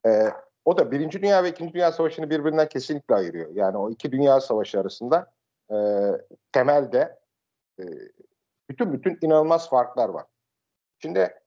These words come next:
mesela, e, Birinci Dünya Savaşı ve ondan önceki savaşlarda bir onur mücadelesi vardı. Mesela bunu Fransız filmi La Grande Illusion, belki duymuşsunuzdur bunu. E, bu da önemli bir filmdir. Jean Gaby'nin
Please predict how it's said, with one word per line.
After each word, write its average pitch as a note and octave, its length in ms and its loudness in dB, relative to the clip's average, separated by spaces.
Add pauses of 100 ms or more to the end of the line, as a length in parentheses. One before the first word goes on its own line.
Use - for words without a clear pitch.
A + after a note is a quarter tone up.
(120)
mesela, D#3+ 580 2
e, C3 340 -2 (840)
Birinci D#3 300 -4
Dünya F3+ 280 6
Savaşı B2+ 340 -2
ve B2+ 40 -2
ondan C3 240 0
önceki A2+ 280 -6
savaşlarda A#2 560 2
bir E3+ 100 -6 (100)
onur D3+ 300 4 (300)
mücadelesi F#2+ 600 -4
vardı. E2+ 220 -2
Mesela C3+ 400 4
bunu B2+ 260 -2 (480)
Fransız D3+ 420 2
filmi C#3 340 -8
La C#3 80 2
Grande D3+ 440 0
Illusion, C3+ 540 -4 (180)
belki A#2 320 -2
duymuşsunuzdur G2+ 680 -4
bunu. C#3 300 0
E, F#2+ 320 0
bu G#2 100 -4
da G#2+ 60 2
önemli G#2 360 0
bir A2+ 60 -10
filmdir. F2 280 -10
Jean G2 300 0
Gaby'nin F#2 420 -4